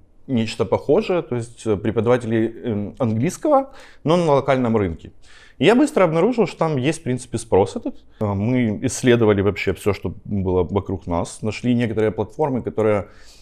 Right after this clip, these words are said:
ну, скорее являлись досками объявлений,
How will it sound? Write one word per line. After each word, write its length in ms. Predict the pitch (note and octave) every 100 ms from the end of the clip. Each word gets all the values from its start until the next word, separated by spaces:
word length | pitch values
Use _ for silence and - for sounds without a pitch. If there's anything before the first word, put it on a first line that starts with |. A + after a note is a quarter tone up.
| - - -
ну, 200 | C#3+ G2+
скорее 280 | - D#3
являлись 360 | D3+ C3+ C3 G#2+
досками 420 | G#2+ B2+ - A2+
объявлений, 680 | A2 G#2+ G2+ F#2+ A#2 A#3+